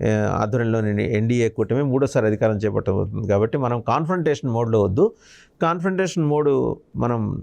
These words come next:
నైన్టీన్లో వెళ్ళి ఎలా ఇబ్బంది పడ్డామో, ధర్మ పోరాట దీక్షలో నల్ల చొక్కాలు, రాళ్ళు రువటాలు, ఇలాంటి పిచ్చి చేష్టల వల్ల ఎంత ఇబ్బంది పడ్డామో ఆయన తన కుమారుడికి వివరించారట.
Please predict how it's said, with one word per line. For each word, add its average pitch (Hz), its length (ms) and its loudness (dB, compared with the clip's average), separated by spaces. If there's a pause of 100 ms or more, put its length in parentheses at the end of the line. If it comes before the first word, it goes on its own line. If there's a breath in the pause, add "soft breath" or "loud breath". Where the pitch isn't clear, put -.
నైన్టీన్లో 139 460 0
వెళ్ళి 120 260 2
ఎలా 107 320 2
ఇబ్బంది 113 300 0
పడ్డామో, 110 440 0
ధర్మ 117 280 2
పోరాట 107 360 2
దీక్షలో 101 420 -2
నల్ల 107 320 2
చొక్కాలు, 101 440 0 (480 soft breath)
రాళ్ళు 127 260 2
రువటాలు, 110 460 2
ఇలాంటి 104 520 2
పిచ్చి 143 420 -2
చేష్టల - 200 -4
వల్ల 117 160 2
ఎంత 110 180 0
ఇబ్బంది 110 280 0
పడ్డామో 117 340 0
ఆయన 135 200 0
తన 113 160 -2
కుమారుడికి 123 420 0
వివరించారట. 113 560 0